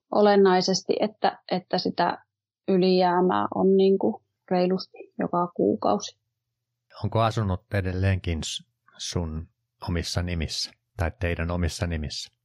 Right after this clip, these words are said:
Speaker 1: Kyllä, ei ole lähdetty, lähdetty yhtiöhommiin nyt ainakaan vielä.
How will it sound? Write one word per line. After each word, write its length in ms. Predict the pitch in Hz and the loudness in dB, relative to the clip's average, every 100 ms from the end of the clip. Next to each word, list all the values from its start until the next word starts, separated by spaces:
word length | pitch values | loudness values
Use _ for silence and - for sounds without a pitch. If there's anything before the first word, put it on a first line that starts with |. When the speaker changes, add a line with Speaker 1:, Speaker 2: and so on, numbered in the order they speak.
| _ _ _ _ _ _ | _ _ _ _ _ _
Speaker 1:
Kyllä, 320 | 196 180 170 165 - - - | -2 2 0 -2 -12 -8 0
ei 240 | 180 180 | 0 2
ole 140 | 185 | 0
lähdetty, 520 | 185 190 185 - 180 _ _ - | -2 -4 -4 -4 -6 _ _ -4
lähdetty 300 | 233 233 220 | 0 0 2
yhtiöhommiin 1040 | - 208 185 - 185 180 175 175 170 165 165 | 2 2 2 2 2 4 2 4 2 4 2
nyt 120 | 165 - | 0 -4
ainakaan 540 | 151 156 165 - 165 185 | -2 -2 -2 -4 -2 -2
vielä. 420 | - 170 - | 0 -2 -6